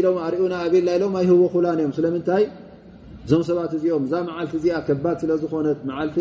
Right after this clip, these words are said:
ናይ መቕፃዕቲ ስለ ዝኾነት እሞ እዞም ሰባት እዚኦም ብጣዕሚ ነዛ መዓልቲ እዚኣ ይፈርህዋ እዮም፣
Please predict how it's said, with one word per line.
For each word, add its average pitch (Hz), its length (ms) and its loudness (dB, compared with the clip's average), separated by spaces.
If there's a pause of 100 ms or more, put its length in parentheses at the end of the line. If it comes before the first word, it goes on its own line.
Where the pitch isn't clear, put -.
ናይ 160 160 -2
መቕፃዕቲ 160 360 -4 (100)
ስለ 156 80 0 (120)
ዝኾነት 160 380 2 (580)
እሞ 135 80 2 (100)
እዞም 165 240 0
ሰባት 160 300 -4
እዚኦም 170 320 -2 (120)
ብጣዕሚ 160 380 -2 (840)
ነዛ 143 140 4 (140)
መዓልቲ 156 320 -6
እዚኣ 160 180 2 (1600)
ይፈርህዋ 151 480 4 (200)
እዮም፣ 135 200 2